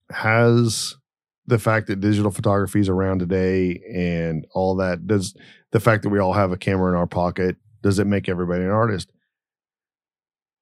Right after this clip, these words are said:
I, I'm, I'm of the opinion that it's a gateway drug, <laughs> so to speak. Uh, we forgot how to be kids, you know, and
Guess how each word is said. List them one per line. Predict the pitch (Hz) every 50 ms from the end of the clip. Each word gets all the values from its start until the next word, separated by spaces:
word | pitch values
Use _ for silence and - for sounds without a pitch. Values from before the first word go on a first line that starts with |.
| _ _ _ _ _ -
I, | 113 131 147 156 151 147 143 - -
I'm, | 117 131 147 156 147 131 123 - _ -
I'm | 131 147 156 165
of | 170 160 147
the | 147 135
opinion | 127 - - 127 120 120 120 113 110 107
that | 107 104 98 - _ _ _ _ _ _ _ _ _ _ _ _ -
it's | 123 120 113 -
a | 110
gateway | 90 95 107 101 95 67 69 80 80
drug, | 78 71 73 69 58 50 52 - - - _ _ _ _ _ _ _ _ _ _ _ _ -
<laughs> | - - - - - - - - - 160 123 - - 151 - - - 143 - - - - - - - - 160 - _ -
so | 185 - - - 139 131
to | 110 -
speak. | - - - - 101 95 95 - - - - - - - - - - -
Uh, | - 104 104 101 95 95 92 90 87 85 80 - _ _ _ _ _ _ _ _ _ _ _ _ _ -
we | 110 117
forgot | 113 - - 117 117 123 135 131
how | 127 131
to | 131
be | 107 107
kids, | 92 - - 104 98 87 76 67 - - - _ _ _ _ _ _ _ _ _ _ -
you | 95 90
know, | 87 87 90 92 95 101 - - -
and | 101 95 95 92 92 90 87 85